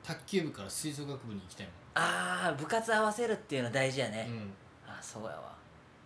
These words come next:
Speaker 2: 何もきっかけなしって難しいもんな。
Speaker 1: うん。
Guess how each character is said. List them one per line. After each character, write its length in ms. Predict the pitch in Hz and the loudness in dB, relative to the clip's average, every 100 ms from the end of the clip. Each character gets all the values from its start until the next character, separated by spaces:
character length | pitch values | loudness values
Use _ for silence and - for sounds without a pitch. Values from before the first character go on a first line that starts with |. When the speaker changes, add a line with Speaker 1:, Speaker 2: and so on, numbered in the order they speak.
| - - - - - - - - - - 123 | -20 -20 -20 -20 -20 -20 -20 -20 -20 -14 -4
Speaker 2:
何 260 | 160 269 | -2 0
も 120 | 269 170 | -2 -6
き 180 | - - | -8 -12
っ 60 | |
か 100 | - 220 | -14 -10
け 80 | |
な 120 | 214 202 | -10 -10
し 100 | - | -12
っ 20 | |
て 80 | - | -10
難 160 | 104 156 - | -12 -12 -12
し 120 | 208 - | -12 -14
い 40 | |
も 60 | - - - | -16 -18 -14
ん 20 | |
な。 140 | 101 | -12
Speaker 1:
う 20 | |
ん。 20 | 104 | -12